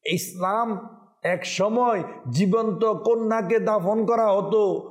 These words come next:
ওই সময় থেকে বাঁচিয়ে রহমতুল লিল আলামিন ওই কন্যাকে স্ত্রী, বোন, মা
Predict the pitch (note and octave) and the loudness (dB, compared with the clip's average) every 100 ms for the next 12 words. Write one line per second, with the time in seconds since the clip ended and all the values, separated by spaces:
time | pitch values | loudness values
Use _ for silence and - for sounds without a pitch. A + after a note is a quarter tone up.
0 | - F#3+ G3 - G3 F#3 G3+ G3 F#3+ E3 | -4 2 2 2 0 0 0 0 0 0
1 | F#3+ D#3+ F#3+ G3 G3+ G#3 F#3 F3+ G3 F#3+ | 0 0 0 -2 0 2 2 0 0 -2
2 | F#3+ A3 A3 F#3+ F3+ E3 G3 F#3+ F3+ G#3+ | -2 0 2 2 0 0 2 2 0 2
3 | A#3 F3+ C#3+ - - F#3 G#3 F3+ E3+ F#3 | 2 0 -4 -12 -4 2 2 2 2 -2
4 | F3+ - G3+ G3 F#3+ G3 D3 G3+ F3+ C3+ | -2 -2 0 0 0 -2 0 0 0 -4
5 | - F3 E3+ - F#3 G3+ F#3+ E3 C3 - | -6 -4 -4 -2 0 0 0 0 -4 -12
6 | - A2 E3 G3 G#3 G#3 G3 F3+ D3 - | -14 -4 0 4 4 4 2 -2 -6 -10
7 | - A2+ D3+ E3 F3 G3+ G3+ F3+ D3 | -12 -6 -2 0 0 0 0 -2 -4